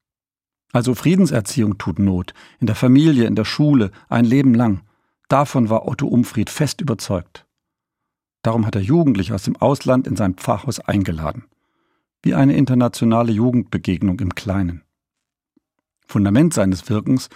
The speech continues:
war der sogenannte Friedensgruß Gottes. "Friede sei mit euch." Für Umfried der Kern der biblischen Botschaft. Im Mai neunzehnhundertdreizehn schrieb er an Pfarrer und Professoren: "Gott mit uns, für den Frieden sei die Losung."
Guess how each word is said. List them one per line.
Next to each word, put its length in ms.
war 120
der 100
sogenannte 540
Friedensgruß 720
Gottes. 480
"Friede 320
sei 200
mit 200
euch." 340
Für 120
Umfried 400
der 80
Kern 360
der 100
biblischen 520
Botschaft. 720
Im 140
Mai 160
neunzehnhundertdreizehn 760
schrieb 260
er 80
an 100
Pfarrer 300
und 100
Professoren: 800
"Gott 180
mit 220
uns, 240
für 140
den 160
Frieden 460
sei 180
die 80
Losung." 420